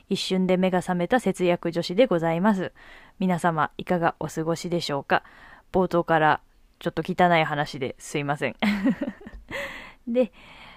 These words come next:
なんかその流れで言うのもなんなんですが、今日のテーマはですね、忙しい人におすすめ、一日五分で効果絶大のお休みテクということでお話ししていきたいと思います。私最近ですね、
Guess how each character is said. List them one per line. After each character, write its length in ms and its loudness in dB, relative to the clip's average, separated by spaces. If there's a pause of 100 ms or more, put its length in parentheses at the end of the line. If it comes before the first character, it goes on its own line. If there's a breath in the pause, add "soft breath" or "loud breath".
(180 loud breath)
な 120 2
ん 20 2
か 80 2
そ 160 2
の 160 4
流 260 6
れ 140 6
で 160 4
言 160 4
う 40 2
の 120 2
も 120 0
な 120 2
ん 60 0
な 100 0
ん 60 -2
で 100 -4
す 140 -8
が、 180 -2 (340 loud breath)
今 120 6
日 80 4
の 200 -2
テ 100 2
ー 40 2
マ 140 4
は 100 0
で 80 -6
す 140 -6
ね、 180 2 (420 soft breath)
忙 440 4
し 240 0
い 40 -2
人 280 0
に 260 -2
お 80 0
す 140 0
す 100 2
め、 160 2 (260)
一 220 0
日 300 4
五 120 8
分 260 0
で 200 0
効 220 6
果 160 4
絶 320 0
大 240 4
の 160 4
お 80 2
休 320 0
み 160 0
テ 120 4
ク 160 0
と 140 0
い 120 4
う 60 4
こ 140 -2
と 140 2
で 180 2 (140)
お 80 0
話 340 0
し 40 -4
し 40 -10
て 220 0
い 80 -8
き 120 -8
た 120 2
い 80 2
と 200 0
思 280 2
い 60 2
ま 140 2
す。 220 -2 (840 soft breath)
私 400 0
最 280 0
近 280 2
で 80 6
す 160 -4
ね、 160 -2